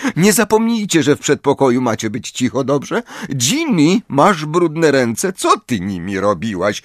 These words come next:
Idź i umyj je przed kolacją”. Ginny zrobiła do nich minę i wyszła za matką z sypialni, pozostawiając Harego z Ronem i Hermioną.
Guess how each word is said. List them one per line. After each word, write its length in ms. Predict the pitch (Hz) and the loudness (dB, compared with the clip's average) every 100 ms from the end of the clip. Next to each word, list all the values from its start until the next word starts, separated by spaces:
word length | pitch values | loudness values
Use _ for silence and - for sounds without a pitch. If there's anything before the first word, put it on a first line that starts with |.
| - - | -16 -8
Idź 240 | 311 - | -6 -4
i 140 | 262 262 | -4 2
umyj 420 | 262 175 151 131 | 4 4 4 4
je 100 | 139 | 0
przed 260 | - 131 - | 0 -4 2
kolacją”. 680 | 123 98 82 - 87 71 - _ - - - - | 2 2 0 -6 -12 -16 -20 _ -20 -20 -20 -12
Ginny 520 | 101 170 220 202 175 104 | -4 -2 0 0 0 2
zrobiła 920 | 123 127 95 95 87 78 78 76 73 | 4 4 2 0 0 2 2 0 0
do 220 | 98 85 | -2 -2
nich 320 | 82 78 80 | -2 -6 -2
minę 440 | 107 214 165 160 - | 0 2 0 -4 -6
i 180 | 262 165 | -4 -2
wyszła 520 | 110 95 - 82 78 | 0 -2 -2 -2 0
za 160 | 85 | -2
matką 440 | 73 76 - 78 67 | -2 -4 -4 -10 -8
z 60 | |
sypialni, 720 | - - 64 85 80 85 92 95 - - - | -8 -8 -6 -2 0 0 -2 -4 -8 -16 -2
pozostawiając 720 | 160 151 - 139 131 127 110 | 0 0 0 2 2 2 0
Harego 540 | - 107 98 98 90 85 | 0 0 2 0 0 -2
z 80 | |
Ronem 400 | 87 82 82 78 | -2 -2 -2 -4
i 60 | 73 | -6
Hermioną. 520 | 80 - 62 50 50 | -8 -12 -14 -18 -20